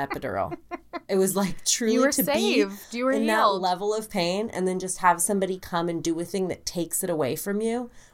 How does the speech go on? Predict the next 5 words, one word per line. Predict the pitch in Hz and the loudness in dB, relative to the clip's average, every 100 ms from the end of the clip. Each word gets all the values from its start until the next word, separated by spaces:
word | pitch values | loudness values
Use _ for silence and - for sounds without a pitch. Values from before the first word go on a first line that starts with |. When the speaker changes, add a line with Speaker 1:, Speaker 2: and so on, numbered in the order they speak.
| - | -2
Speaker 1:
was | 190 185 | 2 2
just | 202 196 - - | 2 0 -2 0
so | 190 180 185 190 208 - - | 2 2 -2 -4 -6 -10 -20
fucking | - - - - - 208 196 190 - 175 | -12 -6 -4 -4 -2 2 2 0 -2 2
awesome | 151 156 - 240 240 262 | 4 2 0 0 0 -2